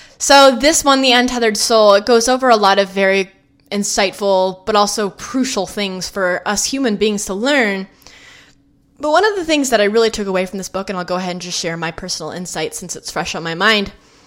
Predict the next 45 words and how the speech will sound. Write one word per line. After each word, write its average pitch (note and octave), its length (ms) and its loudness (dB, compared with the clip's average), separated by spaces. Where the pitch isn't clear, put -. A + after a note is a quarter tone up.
is A#3+ 160 -2
that A#3+ 440 6
we D4 240 2
are C#4 200 6
not, G#3+ 500 4
we D4+ 140 4
are D#4 180 8
emotional G3+ 500 0
beings, B3+ 520 -6
but G3+ 120 -10
that G#3+ 120 2
doesn't G#3 200 -4
mean G3+ 220 -6
we G3 140 -6
are F3+ 220 0
our F3 260 -2
emotions. - 800 -6
In B3+ 140 0
the B3+ 80 0
same D4 260 0
way C4 140 4
we A#3 120 2
are G#3 120 2
not F#3+ 160 4
our F#3 80 2
bodies, G#3+ 500 0
we're G#3 80 0
just F#3+ 240 -4
using F#3+ 260 -6
our F3+ 100 -4
bodies E3+ 360 -2
to F#3+ 80 -10
hear, F#3 640 -4
to G#3 100 -8
breathe, F3+ 480 -6
to F3 420 0
see - 220 -2
the G3 120 -2
world. F3 460 2
We B3 160 -2
are B3+ 100 2
not A3+ 200 2
our G3 120 2
emotions, G#3 560 -4
and F#3+ 300 -6